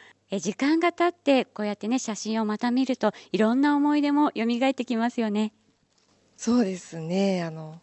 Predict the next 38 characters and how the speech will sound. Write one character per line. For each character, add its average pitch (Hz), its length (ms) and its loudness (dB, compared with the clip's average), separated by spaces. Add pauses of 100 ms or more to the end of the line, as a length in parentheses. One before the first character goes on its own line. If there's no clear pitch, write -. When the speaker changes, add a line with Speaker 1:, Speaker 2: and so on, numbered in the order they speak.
(560)
Speaker 2:
本 208 160 -6
当 196 80 -2
に 190 60 -4
こ 196 100 0
の 196 120 2
時 185 300 -2
は、 151 300 0 (500)
な 160 140 -14
ん、 147 120 -18 (120)
な 156 140 -16
ん - 20 -20
だ 147 100 -20
ろ 143 60 -20
う、 - 20 -20
可 180 180 -2
愛 233 200 4
か 311 180 4
っ 220 80 4
た 302 160 6
な 254 180 2
と 240 140 -2
か、 220 340 -4 (640)
う 202 40 -8
ん、 180 280 -10 (480)
あ 185 60 -16
の、 170 220 -16
こ 202 160 -10
ん - 20 -2
な 185 80 -2
ん 185 60 -4
だ 190 80 0
っ - 20 -2
た 175 140 -6
の 160 100 -4
か 165 140 -2
な 175 180 0
と 156 100 -14
か 160 340 -2